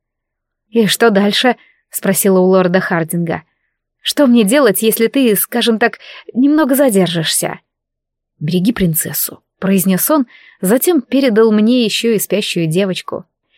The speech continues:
И я прижала её к себе. «Я вернусь за вами, так что скоро увидимся, Райли». На этот раз с его стороны не прозвучало ни единого упрёка. Наоборот, мне показалось, что лорд Хардинг наконец-таки смирился с моим существованием,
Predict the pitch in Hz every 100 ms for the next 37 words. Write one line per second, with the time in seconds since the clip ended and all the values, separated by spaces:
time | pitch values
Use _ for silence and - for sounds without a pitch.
0 | _ - 214 226 226 240 269 196 185 185
1 | - 175 165 262 _ _ _ _ _ _
2 | _ 165 196 226 233 196 156 160 175 170
3 | - 180 - 180 160 - 254 247 196 190
4 | 165 156 156 160 165 160 196 - _ _
5 | _ _ _ _ _ 226 233 190 170 190
6 | 190 - 180 180 180 175 202 202 185 185
7 | 185 - 320 220 208 214 226 247 262 254
8 | 247 165 160 - - _ _ _ _ 196
9 | 185 190 311 190 175 175 180 180 240 196
10 | - - _ - - 180 180 170 - 180
11 | 240 208 190 - 190 247 320 - 240 254
12 | - 214 277 339 - - 180 190 - 196
13 | 202 - 180 196 269 170 - -